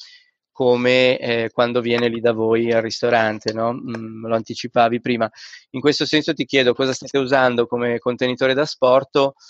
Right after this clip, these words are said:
e com'è la vostra esperienza in merito, se effettivamente vi dà un buon risultato o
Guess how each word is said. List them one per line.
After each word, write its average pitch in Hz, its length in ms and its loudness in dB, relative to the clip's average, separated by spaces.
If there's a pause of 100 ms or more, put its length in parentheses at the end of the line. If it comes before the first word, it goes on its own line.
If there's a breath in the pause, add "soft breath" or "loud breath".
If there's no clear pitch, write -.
(200 loud breath)
e 127 140 -6
com'è 123 320 2
la 127 100 4
vostra 117 360 0
esperienza 117 480 -2
in 147 80 0
merito, 123 400 0
se - 140 -4
effettivamente 120 840 -2
vi 117 120 -4
dà 117 400 2
un 123 160 -8
buon 123 220 4
risultato 120 720 -2
o 123 500 0